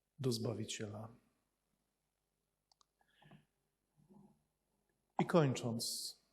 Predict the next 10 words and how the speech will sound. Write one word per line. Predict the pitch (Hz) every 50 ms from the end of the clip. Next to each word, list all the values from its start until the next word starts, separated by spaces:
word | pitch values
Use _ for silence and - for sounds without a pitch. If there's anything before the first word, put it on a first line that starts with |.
| _ _ _ _ _ _ _ _ _ _ _ _ - - - _ _ _ _ _ -
myślę, | 185 185 - - 170 151 135
że | 131 127
wszyscy | - - - 165 147 - - - 131
potrzebujemy | 120 - 127 - - - 127 117 117 120 123 135 131 135 131 123 120 123 123 - - - - - - - - _ _ _ _ _ _ - - - - - _ _ _ _ _ _ -
modlitwy | 131 131 120 127 156 165 - - - - 147
króla | - - - 143 147 147 139 135 131
Dawida | 123 123 123 110 120 143 143 127 131 127 120 110 110 107 -
zapisanej | 120 117 123 120 - - - - - 131 127 127 127 127 127 123 123 123 120 - - - -
w | -
psalmie | - - - - 139 131 131 131 131 131 127 123 123 127